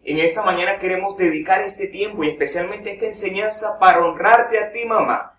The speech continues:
Damos gracias a Dios por tu vida y deseamos de corazón que Dios derrame ricas y abundantes bendiciones. Cuando hacemos un recorrido por el corazón de una madre, que ese es el tema de este día,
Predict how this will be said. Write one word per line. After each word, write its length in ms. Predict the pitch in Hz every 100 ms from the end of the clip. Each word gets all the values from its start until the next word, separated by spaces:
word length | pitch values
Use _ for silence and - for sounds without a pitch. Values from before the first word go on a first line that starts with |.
| _
Damos 260 | - 175 180
gracias 380 | 190 196 208 185
a 80 |
Dios 220 | 165 185 190
por 180 | 202
tu 140 | 214 208
vida 360 | 190 185 185 - _
y 140 | 190
deseamos 360 | 175 - 233 226
de 120 | 214
corazón 360 | 170 165 202 202
que 120 | 180
Dios 180 | 180 196
derrame 640 | 190 196 202 156 165 - - -
ricas 720 | 175 220 - 214 202 - _ -
y 80 |
abundantes 840 | 165 151 139 156 165 165 170 170 -
bendiciones. 960 | 156 147 135 131 104 107 - - - _ _ _ _ _ _ _ _ _ _ -
Cuando 180 | 208 208
hacemos 320 | 208 294 -
un 160 | 262 220
recorrido 760 | 208 - 185 220 180 147 156
por 140 | 160
el 80 | 160
corazón 460 | 165 165 - 254 254
de 60 |
una 120 | 247 226
madre, 480 | - - - - _ _ _ _ _ _ _
que 100 | 110
ese 120 | -
es 80 | -
el 140 | 147
tema 320 | 156 156 156 143
de 240 | 135 127
este 300 | 131 165 165
día, 500 | 175 147 139 139